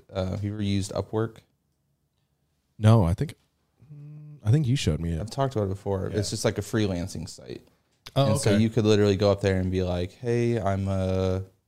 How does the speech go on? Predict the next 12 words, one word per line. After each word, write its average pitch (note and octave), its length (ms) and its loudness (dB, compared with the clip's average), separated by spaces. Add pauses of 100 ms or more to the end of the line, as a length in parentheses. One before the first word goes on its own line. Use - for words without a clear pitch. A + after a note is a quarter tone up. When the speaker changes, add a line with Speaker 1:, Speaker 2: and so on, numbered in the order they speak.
(280)
Speaker 1:
this - 160 -20
is F#2+ 80 -20
me, B2+ 300 2
blah, A2 160 2
blah, G2+ 140 -2
blah. G#2 440 2 (640)
I'm E2+ 240 -2
interested F#2 340 -2
in F2+ 140 -2
these G2 220 -2
things." G2+ 720 -2 (280)
Speaker 2:
Okay. C3 200 -4